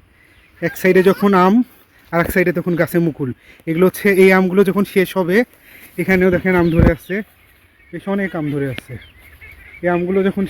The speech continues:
শেষ হবে, তখন ওই আমগুলো পাকবে। এই যে একদম লো হাইটেও আম ধরে আছে, দেখেন চমৎকার আম, চমৎকার ধরছে আম। এই যে আমটা maybe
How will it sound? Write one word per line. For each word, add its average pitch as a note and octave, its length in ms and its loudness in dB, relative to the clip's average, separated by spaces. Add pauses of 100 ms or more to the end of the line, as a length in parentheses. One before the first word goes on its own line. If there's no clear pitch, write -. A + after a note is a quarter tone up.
শেষ F#3 140 0 (100)
হবে, G3 160 0 (400)
তখন F#3 240 -2
ওই F#3+ 140 4
আমগুলো F3 240 0 (140)
পাকবে। C#3 300 -2 (560)
এই F#3 100 -2
যে F3 140 0
একদম F3+ 200 -6 (120)
লো F#3+ 80 2 (100)
হাইটেও F3+ 440 -4
আম E3+ 60 -6 (100)
ধরে E3 120 -4 (100)
আছে, E3+ 200 -12 (2000)
দেখেন F3 300 -4 (1160)
চমৎকার F#3 520 -4
আম, D3+ 80 -6 (440)
চমৎকার G3 500 -6 (100)
ধরছে C#3 340 -12
আম। B2 80 -12 (1080)
এই E3 80 -4
যে F3 60 0 (100)
আমটা E3 220 -6
maybe E3 160 -4